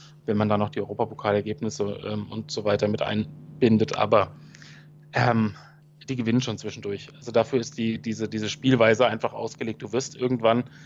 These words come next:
mit dieser Wucht, mit den vielen Flanken, mit dem, mit den vielen zweiten Bällen, wenn du die Energie hast, gerade auch wieder nach der Winterpause, ist auch wieder ein Faktor, wenn Köln wieder die Tanks, äh, auffüllen konnte, äh, werden die ihre Spiele gewinnen. Also da habe ich, bei Köln habe ich,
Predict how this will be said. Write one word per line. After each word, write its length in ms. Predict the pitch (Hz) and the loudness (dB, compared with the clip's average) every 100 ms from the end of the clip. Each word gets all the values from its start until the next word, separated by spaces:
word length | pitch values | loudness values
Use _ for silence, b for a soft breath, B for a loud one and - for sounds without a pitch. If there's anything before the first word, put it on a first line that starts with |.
| B - | B -12
mit 140 | 113 | -8
dieser 260 | 120 110 104 | 0 0 0
Wucht, 240 | 156 - | -4 -4
mit 80 | 117 | -4
den 120 | 113 | -4
vielen 280 | 107 127 120 | -2 0 0
Flanken, 440 | - 123 160 - | 2 2 2 -6
mit 140 | 170 - | -10 -6
dem, 220 | 113 113 | -6 -6
mit 160 | 113 120 | -8 -10
den 100 | 107 | -10
vielen 300 | - 120 117 | -4 -2 0
zweiten 400 | - 107 123 117 | 2 2 0 0
Bällen, 400 | 123 135 139 B B B B - | 4 4 2 B B B B -4
wenn 100 | 113 | 0
du 60 | |
die 100 | 120 | 0
Energie 580 | 120 110 104 110 139 151 | -2 -6 -6 -10 -4 0
hast, 260 | 127 135 - | 0 0 -2
gerade 240 | 107 117 | 0 2
auch 160 | 110 - | 0 -4
wieder 160 | 117 | -4
nach 140 | 107 101 | -4 -6
der 120 | 107 | -6
Winterpause, 460 | 139 160 135 127 127 | -4 -2 2 0 0
ist 80 | |
auch 160 | - 101 | -10 -6
wieder 140 | 123 | -4
ein 60 | 113 | -2
Faktor, 420 | 131 - 120 113 | -2 -2 -2 -2
wenn 120 | 113 | -4
Köln 360 | - 120 113 113 | -4 -2 0 -2
wieder 220 | 110 110 | -2 -4
die 180 | - - | -6 -14
Tanks, 360 | - 117 117 - | -6 -4 -4 -6
äh, 60 | |
auffüllen 680 | - 120 113 131 - 135 127 | -6 -6 2 2 6 6 6
konnte, 400 | 123 123 120 123 B B B B B - | 4 2 2 -4 B B B B B -16
äh, 80 | 107 | -6
werden 200 | 110 127 | -4 -2
die 60 | |
ihre 140 | 127 113 | -2 -4
Spiele 260 | - 123 | 0 2
gewinnen. 280 | 113 113 110 - - - | 4 4 2 0 -14 -8
Also 220 | 110 107 | -6 2
da 180 | 110 107 | 4 4
habe 160 | 110 | 2
ich, 240 | 110 - - - | -2 -10 -18 -12
bei 140 | - 110 | -8 -4
Köln 320 | - 120 123 | 2 4 4
habe 100 | 120 | 0
ich, 220 | 113 - | -4 -12